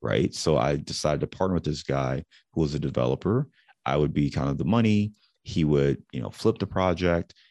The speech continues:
and that was gonna be the partnership. We're gonna split the proceeds fifty-fifty. Well, early on, there were red flags that I ignored.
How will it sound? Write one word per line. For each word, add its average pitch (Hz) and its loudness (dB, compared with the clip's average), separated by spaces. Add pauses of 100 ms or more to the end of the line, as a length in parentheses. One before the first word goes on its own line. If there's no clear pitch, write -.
(140)
and 80 0
that 76 2
was 78 -2
gonna 78 -2
be 69 0
the - -4
partnership. 69 -4
We're 67 -4
gonna 62 -4
split - -2
the 65 0
proceeds 65 -4
fifty-fifty. - -4 (420)
Well, 90 0 (1700)
early 120 6
on, 101 4
there 78 4
were 80 2
red 82 0
flags 73 -2
that 71 -2
I 69 2
ignored. 69 -4